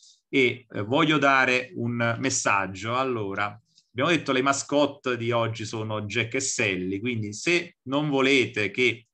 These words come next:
Jack venga frenzonato da Sally, se, se volete che quindi la storia d'amore tra Jack e Sally continui, senza chiaramente interruzioni, quindi se volete che quindi questa storia d'amore, quindi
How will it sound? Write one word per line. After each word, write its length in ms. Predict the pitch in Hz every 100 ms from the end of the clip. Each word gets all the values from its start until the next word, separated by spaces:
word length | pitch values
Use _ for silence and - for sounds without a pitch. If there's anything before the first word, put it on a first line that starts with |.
| _
Jack 460 | 110 101 143 139 113
venga 280 | 120 120
frenzonato 720 | 113 120 113 123 123 113 98 101
da 120 | 101
Sally, 800 | 98 110 92 92 110 165 165 123
se, 340 | 113 117 120 117
se 120 | 135
volete 480 | 139 139 139 117 113
che 120 | 107
quindi 180 | 135 117
la 100 | 113
storia 280 | - 156 147
d'amore 300 | 139 131 120
tra 120 | 117
Jack 280 | 117 156 139
e 40 |
Sally 640 | 117 - 127 117 113 113 113 _ _ _
continui, 840 | 131 135 123 107 92 117 170 - - _ _ _
senza 760 | - 135 131 117 123 113 113 - _
chiaramente 1400 | - 117 113 113 113 110 113 110 104 101 98 95 92 -
interruzioni, 1160 | - 113 120 120 123 - 123 107 113 156 185 - _ _ _
quindi 340 | 123 117 104
se 100 | 104
volete 380 | 123 127 135 113
che 120 | 110
quindi 200 | 110 120
questa 240 | 107 113 120
storia 260 | - 143 131
d'amore, 460 | 120 123 117 110
quindi 640 | 107 110 110 110 107 104